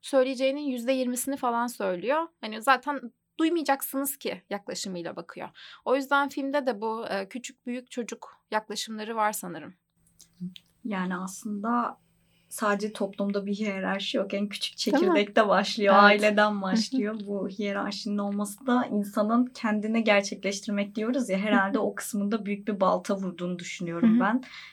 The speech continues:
Speaker 2: Çünkü gün sonunda baktığımız zaman aslında on iki yaşındaki bir birey de gayet mantıklı konuşabilir belli bir oranda tabii ki de. Ama yirmi yaşındaki bir, bir birey de mantıklı konuşabilir. Bu belli bir oran hemen açıklayayım.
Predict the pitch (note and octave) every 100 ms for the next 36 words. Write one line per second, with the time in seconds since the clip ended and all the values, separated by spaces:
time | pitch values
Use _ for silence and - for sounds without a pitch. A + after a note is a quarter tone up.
0 | _ - G3+ G3 - A3+ B3 - - _
1 | _ G3+ G3+ G3+ F#3+ F#3 F3+ F#3 - G3+
2 | G3 F3 E3+ G#3 A#3+ A#3+ - F3 E3+ -
3 | F#3+ G#3+ - G3+ F#3+ F#3+ F#3 F#3 F#3 F#3
4 | - F#3 F#3+ F#3+ F3+ - C#3+ - - D3+
5 | D#3+ - - - - D#3+ - E3 E3+ D#3+
6 | E3 D#3+ D#3+ E3+ D#3+ - - - G3+ A3+
7 | G3+ - D#4 E4+ - - - A#3+ A3 A#3+
8 | A3 G#3+ - G#3 G#3 A3+ G#3+ F#3+ - G3+
9 | G3 A3 G#3 F#3+ D#3+ - F3+ F3 E3+ -
10 | E3+ - E3 E3 E3+ - E3 E3 - F#3
11 | G3 F#3+ F#3 F#3+ G3 G3 G3 F#3 F#3 -
12 | - F3+ B3